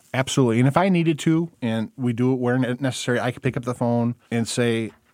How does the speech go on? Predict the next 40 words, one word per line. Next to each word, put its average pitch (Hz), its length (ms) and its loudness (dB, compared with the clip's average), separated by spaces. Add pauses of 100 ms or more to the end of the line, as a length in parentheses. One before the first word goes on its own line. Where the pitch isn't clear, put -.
to 127 100 -2
our 120 180 2
ortho 120 140 -2
guys, 98 240 -6
"Hey, 113 140 -2
can - 140 -2
you 139 80 4
work 131 140 0
this - 140 -10
kid 123 200 -4
in?" 113 300 -2 (440)
Or 110 180 0
our 110 120 -4
surgeons, 110 520 -4
"Hey, 101 180 -8
can - 180 -8
you 110 80 -2
see 120 160 -6
this 110 120 -4
person, 101 460 -6 (140)
you 104 80 -6
know, 87 160 -8 (480)
tonight?" 107 420 -4 (800)
Or 117 220 0
even 139 180 2
in 131 140 2
our 123 380 -2 (100)
H 135 160 -2
H 127 180 0
W 165 200 0
building, 107 240 -2
I 123 60 2
can 127 100 2
walk 120 120 2
back 120 180 0
to - 80 -20
Doctor 123 260 -2
Wachy, 117 540 -2
who's 110 280 -4
also, 110 540 -2